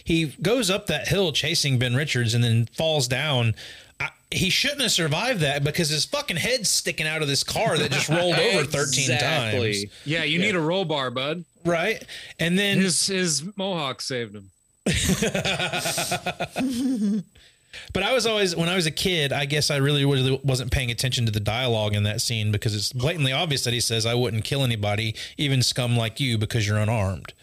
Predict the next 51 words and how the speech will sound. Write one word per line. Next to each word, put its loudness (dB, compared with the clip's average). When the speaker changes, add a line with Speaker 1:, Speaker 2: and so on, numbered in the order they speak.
Speaker 2:
Yeah, -6
when -6
he -6
Speaker 3:
Right. -8
Speaker 2:
stabs -2
him, -6
I -6
always -2
thought -4
he -6
did -6
stab -6
him. -12
Speaker 1:
And 4
Speaker 2:
When 4
I 0
was 0
Speaker 1:
when 0
Speaker 2:
a -2
Speaker 1:
I 0
was 2
a 0
Speaker 2:
kid. -12
Speaker 1:
kid, 0
I 0
thought -2
he 0
killed 0
him. 2
And 2
then 4
when 2
he 0
comes 0
back -4
later, 0
I 0
was 0
like, -2
"Whoa, 2
wait 2
a 2
minute. -2
What 0
happened?" -4
Like, -6
I -6
was 0
Speaker 3:
Another 2
Gladiator 0
thing. -6